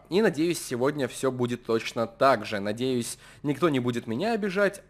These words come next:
а наоборот, я буду ходить по свету и захватывать вражеские государства.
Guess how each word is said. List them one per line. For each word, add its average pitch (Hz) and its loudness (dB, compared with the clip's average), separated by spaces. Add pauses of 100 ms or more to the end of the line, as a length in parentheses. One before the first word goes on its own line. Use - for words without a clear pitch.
(180)
а 208 0
наоборот, 185 6
я 143 6
буду 113 0
ходить 113 -6
по 107 -4
свету 175 0
и 143 -2
захватывать 120 2
вражеские 113 0
государства. 104 0